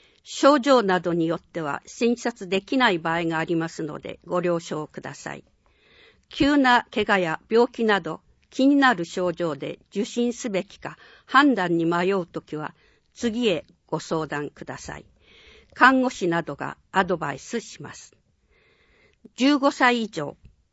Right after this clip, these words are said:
青森救急電話相談、ハッシュタグ七一一九、ダイヤル回線、公衆電話からは、零一七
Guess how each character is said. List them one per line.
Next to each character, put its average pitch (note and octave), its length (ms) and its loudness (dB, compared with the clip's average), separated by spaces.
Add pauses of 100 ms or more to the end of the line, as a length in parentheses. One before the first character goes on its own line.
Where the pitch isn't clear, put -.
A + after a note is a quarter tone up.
(380)
青 C4 260 8
森 F3 460 -2 (120)
救 B3+ 260 0
急 A3+ 280 -2
電 G3 300 2
話 F#3+ 140 0
相 E3+ 300 -4
談、 - 260 -14 (180)
ハ - 220 0
ッ - 20 0
シ - 240 -6
ュ B3 80 -6
タ G#3+ 180 2
グ D3+ 260 -10 (160)
七 G#3+ 520 2
一 D#3+ 440 -8
一 - 300 -12
九、 D3+ 360 -4 (580)
ダ G#3 160 4
イ G#3 60 4
ヤ G3 120 4
ル F3+ 100 -4
回 E3 240 -4
線、 C#3+ 420 -8
公 A3 200 0
衆 A3+ 260 -2
電 F#3 220 0
話 D#3+ 120 -6
か - 160 -12
ら C#3+ 100 -12
は、 D3+ 140 -14 (380)
零 G#3+ 460 2
一 G#3 340 -6
七 E3 460 -4